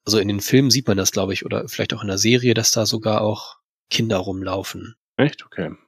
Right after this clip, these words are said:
Speaker 1: Also das ist natürlich in der alten Serie ist sowas natürlich auch nicht ganz so ausgereift wahrscheinlich. Ein bisschen so wie mit Star Trek im Ursprung.
Speaker 2: Mhm.
Speaker 1: Ja, aber, äh, trotzdem hat's das da ja auch schon.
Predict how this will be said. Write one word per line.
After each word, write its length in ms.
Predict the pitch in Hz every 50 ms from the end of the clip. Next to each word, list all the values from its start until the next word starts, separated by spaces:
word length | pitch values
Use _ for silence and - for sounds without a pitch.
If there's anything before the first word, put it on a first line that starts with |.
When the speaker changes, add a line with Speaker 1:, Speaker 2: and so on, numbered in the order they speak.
| _ _ _ _ -
Speaker 1:
Also 160 | - 113 123
das 140 | 127 131 -
ist 60 | -
natürlich 320 | 131 120 - 135 127 - -
in 60 | 123
der 120 | 113 107
alten 220 | - 120 120 - 110
Serie 280 | 107 117 135 135 123
ist 100 | 107 -
sowas 200 | - 120 104 -
natürlich 220 | 120 110 107 107 110
auch 80 | -
nicht 280 | 110 107 104 - - _ _ _ _ -
ganz 200 | - 110 110 -
so 160 | - 107 95
ausgereift 600 | - 120 143 - - 139 120 123 135 139 - -
wahrscheinlich. 600 | 139 131 - - 135 131 127 123 131 127 - - _ _ _ _ _ _ _ _ -
Ein 80 | 113
bisschen 260 | 110 113 - - 120 104
so 180 | 110 107 104
wie 100 | 107 101
mit 440 | 101 101 101 - - - - - _ _ _ _ _ _ _ _ -
Star 240 | - - - 123 113
Trek 260 | - - 127 117 113
im 160 | 113 107 113
Ursprung. 600 | 117 113 117 - - - - 117 113 113 110 110 107 _ _ _ _ _ _ _ _ _ -
Speaker 2:
Mhm. 180 | 101 98 95 101
Speaker 1:
Ja, 60 | 87 - - _ _ _ -
aber, 320 | - 110 113 107 107 - -
äh, 100 | - -
trotzdem 540 | - - 110 107 - - 110 101 101 - 104
hat's 140 | - - -
das 180 | 107 104 -
da 140 | - 117 104
ja 120 | 98 98
auch 120 | - - -
schon. 320 | - - - 113 110 -